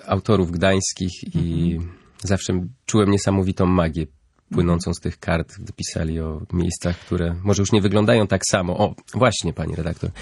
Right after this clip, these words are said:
Speaker 1: Te miejsca w książkach znanych pisarzy nie wyglądają tak, jak wyglądały w momencie, kiedy książki były pisane i ja chciałem utrwalić Gdańsk, który pamiętam z tych lat.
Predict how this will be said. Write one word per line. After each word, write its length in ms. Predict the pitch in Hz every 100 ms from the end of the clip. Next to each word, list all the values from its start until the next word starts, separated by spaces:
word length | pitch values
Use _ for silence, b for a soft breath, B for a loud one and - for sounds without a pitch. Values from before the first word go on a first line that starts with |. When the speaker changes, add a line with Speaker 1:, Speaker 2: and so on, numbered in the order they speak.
| B B B
Speaker 1:
Te 120 | -
miejsca 380 | 131 151 - 123
w 300 | 107 - -
książkach 420 | - - 123 123 101
znanych 280 | 107 107
pisarzy 760 | - - 110 110 110 110 107 107 - -
nie 100 | 107
wyglądają 540 | 107 104 101 110 107
tak, 560 | 92 101 110 - - - -
jak 180 | 98 92
wyglądały 720 | 98 92 95 98 98 95 95
w 80 | 101
momencie, 380 | 101 95 98 -
kiedy 200 | - 95
książki 340 | - 95 -
były 180 | 92 95
pisane 420 | - - 104 104
i 40 | 104
ja 80 |
chciałem 260 | 101 104 101
utrwalić 420 | - - 110 101
Gdańsk, 400 | 90 98 110 -
który 240 | - 95 95
pamiętam 500 | 98 101 98 98 95
z 80 |
tych 200 | - 95
lat. 280 | 85 - -